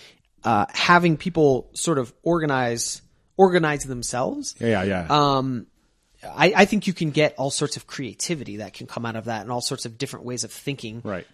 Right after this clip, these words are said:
Speaker 1: But
Speaker 2: But
Speaker 1: I,
Speaker 2: no
Speaker 1: but I also think about, like, there's never been a vote on drones.
Speaker 2: Hmm.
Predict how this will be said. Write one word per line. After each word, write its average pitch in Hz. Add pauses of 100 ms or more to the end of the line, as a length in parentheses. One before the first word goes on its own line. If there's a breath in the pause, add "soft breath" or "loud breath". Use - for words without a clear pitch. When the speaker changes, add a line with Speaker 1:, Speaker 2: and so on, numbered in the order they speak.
(140)
Speaker 1:
But 160
Speaker 2:
But 202
Speaker 1:
I, -
Speaker 2:
no 190
Speaker 1:
but 220
I 220
also 240
think 247
about, 175
like, 151 (760 soft breath)
there's 202
never 240
been 240
a 190
vote 143
on 127
drones. 110 (520)
Speaker 2:
Hmm. 117